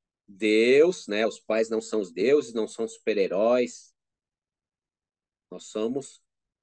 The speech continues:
pessoas comuns buscando mais qualidade de vida. Precisamos de qualidade de vida. E para adquirir isso, eu tenho que prestar atenção em muitas coisas.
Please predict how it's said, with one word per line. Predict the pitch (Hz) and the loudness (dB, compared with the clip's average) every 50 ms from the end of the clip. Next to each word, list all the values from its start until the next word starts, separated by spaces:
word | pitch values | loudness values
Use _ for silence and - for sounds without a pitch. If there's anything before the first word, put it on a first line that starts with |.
| _ _ _ _ - | _ _ _ _ -8
pessoas | 107 101 - - - - - - 95 101 110 123 131 139 139 135 - | -8 -8 -8 -12 -20 -18 -12 -8 -6 -6 -4 -4 -4 -4 -4 -6 -10
comuns | _ _ - 113 113 113 107 101 104 110 123 135 156 151 139 | _ _ -10 -8 -8 -8 -6 -6 -4 -4 -2 -2 -4 -6 -8
buscando | 127 117 120 120 - - _ _ - - 107 113 123 135 139 151 151 - | -10 -8 -8 -8 -8 -10 _ _ -6 -4 -2 -2 -2 -4 -6 -8 -10 -10
mais | 120 117 107 113 117 110 | -10 -8 -8 -8 -8 -10
qualidade | - - 107 107 110 110 107 104 107 | -10 -10 -8 -8 -8 -8 -10 -10 -10
de | 107 | -14
vida. | 98 98 95 85 - 82 _ _ _ _ _ _ _ _ _ _ _ _ _ _ _ _ _ _ _ _ _ _ _ - | -14 -14 -14 -16 -16 -20 _ _ _ _ _ _ _ _ _ _ _ _ _ _ _ _ _ _ _ _ _ _ _ -10
Precisamos | 107 101 - - 117 104 98 95 101 117 131 151 156 131 120 | -8 -8 -8 -10 -12 -10 -8 -8 -6 -6 -6 -6 -8 -10 -12
de | 127 127 | -14 -16
qualidade | _ - - 143 151 160 156 147 147 151 147 | _ -14 -14 -12 -12 -10 -8 -8 -8 -8 -8
de | 147 147 131 | -10 -12 -10
vida. | 113 117 123 120 - 87 - _ _ _ _ _ _ _ - | -6 -4 -4 -4 -4 -8 -12 _ _ _ _ _ _ _ -12
E | 107 104 | -12 -10
para | _ - 127 139 | _ -8 -6 -6
adquirir | 147 143 139 127 131 127 - - 120 117 113 113 117 135 180 | -6 -6 -8 -12 -18 -14 -10 -8 -8 -6 -6 -6 -6 -6 -6
isso, | 190 - - - - - - _ _ _ _ _ - | -8 -10 -14 -18 -18 -20 -20 _ _ _ _ _ -6
eu | 120 123 127 - _ - | -6 -6 -6 -6 _ -8
tenho | 135 139 151 170 180 180 - _ | -6 -4 -4 -4 -4 -6 -10 _
que | _ - 147 165 175 | _ -6 -6 -6 -6
prestar | 170 - 156 160 147 - - 156 160 | -6 -6 -6 -6 -6 -6 -10 -10 -8
atenção | - - 165 160 151 - - - 165 175 | -8 -8 -8 -8 -8 -10 -10 -8 -8 -6
em | 170 | -6
muitas | 165 165 180 185 - 190 175 - - | -6 -6 -6 -6 -6 -8 -8 -10 -10
coisas. | _ - 160 180 180 151 123 - 95 90 - - _ | _ -6 -6 -6 -6 -8 -10 -12 -16 -20 -20 -20 _